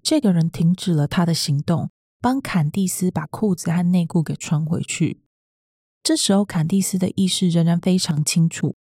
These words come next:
他努力地用尽了全身的力量，终于让自己成功转身。在那一瞬间，他看见约翰医生走出诊间，并关上诊疗室的门。在那之后，坎蒂斯就因为过度的疲惫和药物的影响，深深的睡去。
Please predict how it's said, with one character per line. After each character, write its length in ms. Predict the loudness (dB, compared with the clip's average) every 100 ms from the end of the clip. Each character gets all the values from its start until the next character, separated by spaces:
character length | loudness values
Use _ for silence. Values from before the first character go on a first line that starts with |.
| _ _
他 100 | 0
努 300 | 2 4 4
力 160 | 4 2
地 140 | 2
用 180 | 4 2
尽 200 | 2 2
了 80 | 2
全 300 | 0 0 0
身 160 | 2 2
的 140 | 2
力 100 | 2
量， 280 | 0 0 -2
终 300 | -2 0 2
于 100 | 2
让 220 | 2 2
自 120 | 0 -2
己 120 | -4
成 260 | -2 0
功 240 | 2 2 0
转 160 | -2 -6
身。 360 | -2 0 0 -2 _ _ _ _
在 160 | 0 4
那 100 | 4
一 80 |
瞬 240 | 4 2 2
间， 240 | 2 -2
他 160 | -2 -2
看 160 | 0
见 160 | 2 0
约 160 | 2 2
翰 260 | 2 2
医 80 | 0
生 240 | 0 0
走 220 | 0 -2 -2
出 180 | 0
诊 240 | 0 0 -4
间， 300 | -2 -2 -2
并 240 | 0 0
关 240 | 2 2 2
上 240 | 2 2
诊 220 | 2 2
疗 180 | 2 0
室 240 | 0 0
的 140 | 0 -2
门。 300 | -2 -4 -6 _ _ _ _ _ _
在 180 | 2 4
那 100 | 4
之 160 | 2
后， 220 | 2 2
坎 200 | 0 0
蒂 120 | 2 0
斯 160 | -2
就 160 | -4 0
因 160 | 2
为 100 | 2
过 240 | 2 0 0
度 180 | 2 -2
的 120 | -2
疲 280 | -4 -2 0
惫 280 | 0 -2
和 260 | 0 0 0
药 180 | 2 2
物 180 | 2 2
的 100 | 0
影 200 | 0 0
响， 240 | 0 -2
深 240 | -2 0 0
深 200 | 2 0
的 80 | 0
睡 300 | -2 -2 -2
去。 380 | -4 -2 -4